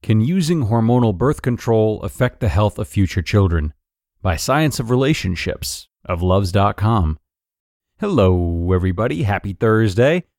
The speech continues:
I am your host, Greg Audino, and I'm here to read to you some of the best relationship content around. I do this each day of the week, but today's post will stand out a bit from the rest.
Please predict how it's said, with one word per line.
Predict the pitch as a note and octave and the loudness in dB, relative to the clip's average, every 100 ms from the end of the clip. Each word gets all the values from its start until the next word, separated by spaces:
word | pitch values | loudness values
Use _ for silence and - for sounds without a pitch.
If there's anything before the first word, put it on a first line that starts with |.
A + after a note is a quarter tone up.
| _ _ - | _ _ -8
I | A#2+ | -4
am | A2 G#2+ | -2 0
your | G2 | 2
host, | G#2+ D3 - | 2 0 -4
Greg | G2 F2 | -2 0
Audino, | F2 E2+ G2+ G2+ G2 - _ _ _ | 0 0 0 0 0 -2 _ _ _
and | - | 0
I'm | B2 | 2
here | A#2+ | 2
to | G#2+ | 2
read | G2 G#2 G2 | 0 0 -2
to | F#2+ | -2
you | F#2+ G2 | 0 0
some | - G2 | 0 0
of | F#2 | 0
the | F2 | -2
best | E2+ F2 F#2+ - | -4 -2 -4 -2
relationship | F2+ E2+ F2 - E2+ F#2 - | -2 0 0 -2 -6 -8 -6
content | F2+ E2 E2+ D#2 | -4 -2 -2 0
around. | D#2+ E2 D#2+ D#2+ - _ _ _ _ - | 0 2 0 0 -4 _ _ _ _ -4
I | |
do | G#2+ G#2 | 0 2
this | G2 - | 2 0
each | D3+ G#2+ - | -4 -2 0
day | A2+ G#2+ | 2 2
of | G2 | 0
the | A2 | -4
week, | F3+ - - _ _ _ | -6 -10 -18 _ _ _
but | C3+ | -4
today's | B2+ D3+ D3+ | 0 0 0
post | - C3 - | -2 -2 -2
will | B2 | -6
stand | - - E3+ | -6 -4 0
out | A#2 | 0
a | F2+ | 0
bit | G#2 - | -4 -6
from | F#2+ | -8
the | E2 C2+ | -8 -10
rest. | - - - | -14 -16 -18